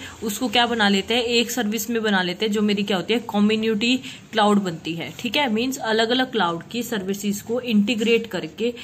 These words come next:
एक specific task को, एक specific need को get करने के लिए हम क्या करते हैं, जिसका create करते हैं, वो मेरा क्या होता है, Community cloud होता है, ठीक है।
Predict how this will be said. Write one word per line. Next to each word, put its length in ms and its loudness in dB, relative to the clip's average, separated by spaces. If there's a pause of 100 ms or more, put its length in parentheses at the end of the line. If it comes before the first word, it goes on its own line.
(340)
एक 180 0
specific 680 -2 (200)
task 440 2
को, 260 -2
एक 200 -2
specific 580 -2
need 380 0
को 200 0 (880)
get 300 2
करने 300 2
के 140 2
लिए 120 2
हम 200 2
क्या 120 2
करते 300 -4
हैं, 120 2
जिसका 380 -2 (1400)
create 300 6
करते 280 0
हैं, 100 4
वो 140 4
मेरा 240 2
क्या 160 2
होता 200 0
है, 180 -2 (120)
Community 460 0
cloud 320 -2
होता 240 -8
है, 260 -10
ठीक 200 -2
है। 160 -4